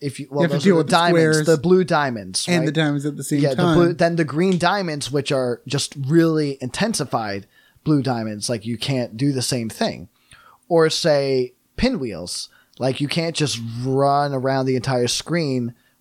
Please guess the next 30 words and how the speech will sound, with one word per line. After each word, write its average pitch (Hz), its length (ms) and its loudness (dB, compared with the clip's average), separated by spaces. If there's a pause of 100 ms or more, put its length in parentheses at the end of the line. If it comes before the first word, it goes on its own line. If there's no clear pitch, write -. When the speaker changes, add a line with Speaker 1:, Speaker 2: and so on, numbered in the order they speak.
(320)
Speaker 1:
trying 135 220 -2
to 131 60 0
get 117 200 -4
blue 147 160 2
diamonds 139 540 -2
to - 80 -4
follow 104 300 -6
you 92 320 -8 (440)
while 120 500 0 (140)
there 117 160 -2
are 110 60 -4
pinwheels 131 580 -2
littered 120 320 -2
all 113 160 -2
over 113 160 -6
the 107 80 -10
screen, 101 420 -6
'cause 101 200 -10
those 123 300 -2
just - 420 -6
are 104 200 -6
stationary 123 680 -2
and 110 80 -6
you 110 80 -4
have 113 200 -6
to 117 60 -8
get 113 180 -4
rid 113 120 -4
of 101 100 -12
them. 147 360 -4